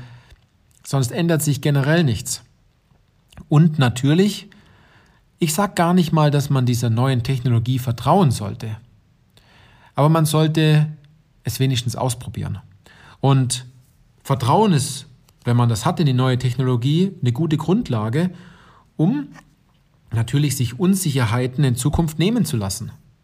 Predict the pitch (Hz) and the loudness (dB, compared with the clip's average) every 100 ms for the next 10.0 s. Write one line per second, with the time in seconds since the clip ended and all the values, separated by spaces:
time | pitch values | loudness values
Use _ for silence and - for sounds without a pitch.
0 | _ _ _ _ 131 139 - - - - | _ _ _ _ -2 -2 -4 -16 -20 -10
1 | - 170 185 185 190 190 175 156 160 160 | 0 2 2 2 0 0 2 0 0 0
2 | 151 139 127 143 196 131 170 - - - | 0 0 0 2 2 2 0 -2 -16 -20
3 | _ _ _ _ _ _ - - 180 156 | _ _ _ _ _ _ -10 -2 -2 0
4 | 127 147 135 123 127 156 165 170 180 - | 0 2 0 0 0 0 0 -2 -4 -8
5 | - 120 135 127 175 147 113 127 135 120 | -4 -4 -4 -2 -2 -2 -2 -2 -2 -4
6 | - 101 120 185 214 - - - _ _ | -6 -2 0 0 -2 -14 -20 -20 _ _
7 | _ _ _ - _ _ _ _ _ _ | _ _ _ -20 _ _ _ _ _ _
8 | _ - 139 127 123 131 135 117 123 151 | _ -4 0 0 0 0 2 2 2 -2
9 | 160 117 110 104 - 175 - 143 143 143 | -2 -2 -4 -2 0 0 2 0 0 -4